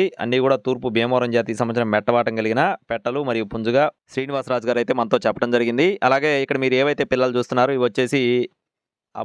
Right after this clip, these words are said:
పుంజు, అలాగే ఆ పెట్టలకు వచ్చిన అవుట్‌పుట్‌గా చెప్తున్నారండి. మొత్తం ఇరవై రెండు పిల్లలు అయితే అవైలబుల్‌గా ఉన్నట్లుగా చెప్తున్నారు ఫ్రెండ్స్. ఇరవై రెండు పిల్లలు అవైలబుల్‌గా ఉన్నాయి.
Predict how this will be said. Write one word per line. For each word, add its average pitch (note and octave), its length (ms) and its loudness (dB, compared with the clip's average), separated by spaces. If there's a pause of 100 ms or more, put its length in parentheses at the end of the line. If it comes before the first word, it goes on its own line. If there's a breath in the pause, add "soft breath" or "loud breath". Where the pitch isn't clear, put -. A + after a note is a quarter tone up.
పుంజు, B2+ 340 -6
అలాగే B2 200 -2
ఆ G2+ 60 -18
పెట్టలకు A#2+ 320 -2
వచ్చిన A2+ 200 -2
అవుట్‌పుట్‌గా A2+ 380 0
చెప్తున్నారండి. A#2 540 2 (480 soft breath)
మొత్తం E3 260 0 (120)
ఇరవై C#3 240 0
రెండు C#3 200 -2
పిల్లలు C3+ 220 2
అయితే D3 220 0
అవైలబుల్‌గా B2 420 2
ఉన్నట్లుగా A#2 320 -2
చెప్తున్నారు A2+ 360 0
ఫ్రెండ్స్. D3+ 220 -4 (100)
ఇరవై A2+ 200 2
రెండు A2 160 0
పిల్లలు A2+ 320 0
అవైలబుల్‌గా G#2+ 540 0
ఉన్నాయి. A#2+ 260 0